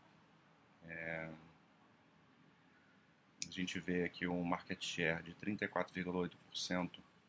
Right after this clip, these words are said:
é, no, no, em calçados e bolsas, né? É, quatorze ponto cinco bilhões. Ó, a parte de vestuário masculino bem mais pulverizado, né? Também ela tem menos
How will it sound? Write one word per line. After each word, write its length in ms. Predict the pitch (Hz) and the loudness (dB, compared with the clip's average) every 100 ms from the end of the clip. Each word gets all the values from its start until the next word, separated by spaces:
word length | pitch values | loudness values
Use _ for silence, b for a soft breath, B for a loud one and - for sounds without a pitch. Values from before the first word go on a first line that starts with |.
| _ _ _ _ _ _ _ - 87 | _ _ _ _ _ _ _ -12 -6
é, 80 | |
no, 300 | 85 87 87 - - | -2 0 -2 -4 -10
no, 720 | 85 87 87 82 82 78 69 - | -4 -2 -2 0 -2 -2 -4 -10
em 80 | 82 | -8
calçados 540 | - 90 - 85 82 | 2 4 4 2 2
e 40 | 92 | -4
bolsas, 560 | 85 90 139 - - 87 | 0 0 0 -4 -8 -6
né? 180 | 95 - - - - - - B B B - _ - | -6 -6 -20 -20 -20 -20 -20 B B B -14 _ -10
É, 460 | 82 82 78 78 - - - - - - | -6 -4 -4 -8 -12 -20 -20 -20 -12 -4
quatorze 460 | - - 90 90 | -4 -2 -2 -2
ponto 240 | - 92 - | -2 -2 -2
cinco 320 | - 92 85 | -6 -6 -8
bilhões. 960 | 80 110 87 87 101 120 - - - - - - - - - - - - - - | 0 2 2 2 0 -4 -8 -8 -10 -14 -20 -20 -20 -20 -20 -20 -12 -8 -8 -2
Ó, 800 | 90 90 90 87 87 85 87 90 | 0 2 4 4 4 4 2 0
a 40 | |
parte 280 | - 92 - | 4 2 4
de 80 | 92 | 2
vestuário 760 | 92 92 - 90 90 90 92 | 2 2 2 6 8 8 6
masculino 680 | 87 90 - - 87 90 85 - - - - | 2 0 -2 -4 -2 0 -2 -6 -20 -20 -18
bem 280 | - 90 95 | -4 2 4
mais 160 | 90 | 4
pulverizado, 760 | - 85 90 87 82 92 131 117 | 0 -2 0 -2 2 4 2 -2
né? 180 | 104 120 - | -8 -8 -4
Também 400 | 90 87 82 82 | -2 -2 -4 -6
ela 180 | 85 85 - | -6 -6 -2
tem 160 | 87 | -2
menos 580 | 82 87 98 82 - - | 2 4 4 2 -4 -12